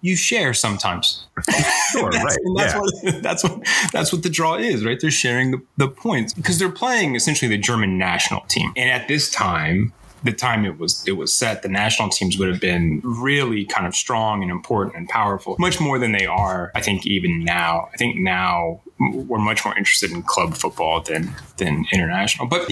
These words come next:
Speaker 1: but, I mean, the movie, I think, I think Kane is having a good time.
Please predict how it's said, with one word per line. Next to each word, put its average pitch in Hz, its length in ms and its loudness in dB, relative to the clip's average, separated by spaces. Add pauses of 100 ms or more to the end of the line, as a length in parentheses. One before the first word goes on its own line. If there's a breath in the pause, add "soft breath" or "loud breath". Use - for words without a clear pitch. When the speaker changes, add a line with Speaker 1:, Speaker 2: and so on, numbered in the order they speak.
(260)
Speaker 1:
but, 185 120 -2
I 170 60 0
mean, 151 140 2
the 143 60 0
movie, 135 500 2
I 147 80 0
think, 185 340 0
I 131 80 0
think 131 320 0
Kane 160 540 2
is 120 160 2
having 117 500 2
a 117 80 0
good 131 240 -2
time. 135 480 2